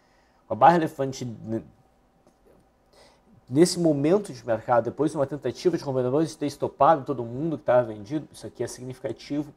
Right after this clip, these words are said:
permitiu uma operação na ponta vendedora na perda mínima, e a projeção tava aqui em três mil cento e cinquenta e seis,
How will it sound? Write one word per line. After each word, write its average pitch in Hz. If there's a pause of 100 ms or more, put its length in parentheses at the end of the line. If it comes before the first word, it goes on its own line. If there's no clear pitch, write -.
(300)
permitiu 135
uma 143
operação 139
na -
ponta 127
vendedora 123
na 120
perda 151
mínima, 160 (540)
e -
a 151
projeção 151
tava 147
aqui -
em 139
três 139
mil 139
cento 135
e 131
cinquenta 151
e 170
seis, 175